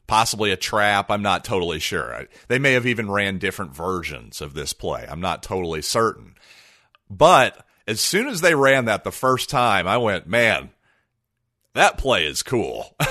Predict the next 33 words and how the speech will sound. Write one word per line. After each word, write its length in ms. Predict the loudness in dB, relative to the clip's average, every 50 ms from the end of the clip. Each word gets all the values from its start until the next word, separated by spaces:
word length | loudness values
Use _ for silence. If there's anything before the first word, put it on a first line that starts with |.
| 4
If, 540 | 4 4 4 2 -2 -8 -12 -12 -12 -6 -4
if 140 | -2 4 6
I'm 200 | 8 8 8 6
Eli 300 | 4 4 6 6 4 4
Drinkwitz, 560 | 4 2 0 0 0 0 0 0 0 0 0
I 140 | 0 0 2
am 120 | 0 -2 -4 -6 -4
absolutely 640 | -2 -2 -2 -2 -4 -6 -4 -4 -4 -4 -4 -4
stealing 600 | -2 -2 -2 -2 -2 -2 -2 -2 -2 -4 -4 -4
that 240 | -4 -4 -4 -6 -6
play 420 | -8 -6 -4 -2 -2 -2 -4 -6 -8 -10
right 480 | -10 -8 -4 -2 0 0 0 -2 -4
now. 480 | -6 -8 -6 -6 -8 -10 -12 -14 -16 -18 _ _ -20 -20 _ _ _ _
And 140 | -6 -6 -4
sure 240 | -2 0 2 4 4
enough, 500 | 4 4 4 6 4 4 2 -2 -10 -20 _ _ _ _ _ _ _
Arkansas 420 | -2 -2 -2 -2 -2 0 2 2 4
ran 360 | 4 4 4 2 2 0 0
that, 180 | 0 2 2
I 80 | 2 0
believe, 360 | 0 -2 -2 -2 -2 -2 -4
three 300 | -6 -10 -6 -4 -2 -2
or 80 | -2 -2
four 320 | -4 -4 -4 -4 -2 -2
more 260 | -2 -2 -2 -2 -2
times 640 | -2 -4 -4 -4 -2 0 0 -2 -2 -4 -6 -8 -8
to 120 | -8 -8
very 420 | -10 -8 -4 -2 0 0 0 0 -2
good 200 | -2 -2 -4 -4
effect, 500 | -4 -6 -4 -2 0 0 0 -2 -2 -4
hitting 260 | -2 -2 -2 -2 -4
at 100 | -6 -8
least, 440 | -6 -6 -4 -4 -4 -4 -6 -8